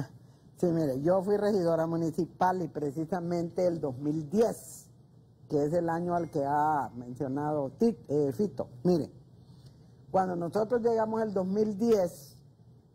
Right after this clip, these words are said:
éramos cuatro regidores de oposición, dos liberales, el coronel Andino Benítez de la D C en aquel tiempo, y su servidora, que llegué como regidora independiente, por un movimiento independiente.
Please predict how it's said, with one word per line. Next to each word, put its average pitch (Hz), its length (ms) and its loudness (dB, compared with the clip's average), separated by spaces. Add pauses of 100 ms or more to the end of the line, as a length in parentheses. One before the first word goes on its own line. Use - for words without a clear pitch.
éramos 196 540 2
cuatro 180 400 0
regidores 156 540 0
de 156 80 0
oposición, 156 840 -2
dos 151 160 2
liberales, 180 800 0
el 139 280 -2
coronel 147 480 -2
Andino 165 320 -2
Benítez 175 540 0
de 170 140 2
la 139 640 0
D 175 160 2
C 175 140 2
en 233 340 0
aquel 151 260 -4
tiempo, 185 480 -2 (480)
y 165 100 2
su 190 120 2
servidora, 190 680 2
que 180 120 0
llegué 160 300 2
como 175 220 -4
regidora 156 460 0
independiente, 135 840 -2
por 131 180 -2
un 143 100 0
movimiento 131 420 0
independiente. 147 640 0